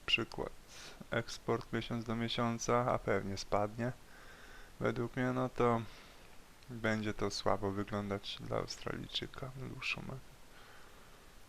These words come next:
Następnie Bank Anglii.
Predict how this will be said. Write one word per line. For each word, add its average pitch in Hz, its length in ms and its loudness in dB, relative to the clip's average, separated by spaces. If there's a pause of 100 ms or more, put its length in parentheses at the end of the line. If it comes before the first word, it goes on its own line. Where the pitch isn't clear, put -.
(1700)
Następnie 117 1040 -2 (3500)
Bank 117 420 4
Anglii. 104 680 4